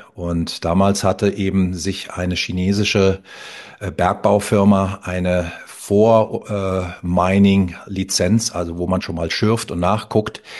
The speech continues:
erschlichen und korrupt erstanden und fing an, auf einer kleinen Insel sozusagen für um-, umgerechnet zwanzig Millionen U-S-Dollar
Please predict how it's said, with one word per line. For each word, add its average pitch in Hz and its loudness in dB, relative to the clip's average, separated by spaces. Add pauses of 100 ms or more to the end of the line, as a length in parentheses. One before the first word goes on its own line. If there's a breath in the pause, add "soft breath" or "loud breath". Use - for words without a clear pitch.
(160 loud breath)
erschlichen 117 2
und 92 -6 (100)
korrupt - -2 (240 loud breath)
erstanden 104 2
und 101 2
fing 101 0
an, 104 2 (300 loud breath)
auf 95 -8
einer 98 -2
kleinen 95 0
Insel 110 2
sozusagen 98 0
für 92 -2
um-, 98 -4
umgerechnet 98 0
zwanzig 92 -6
Millionen 95 -2
U-S-Dollar 90 0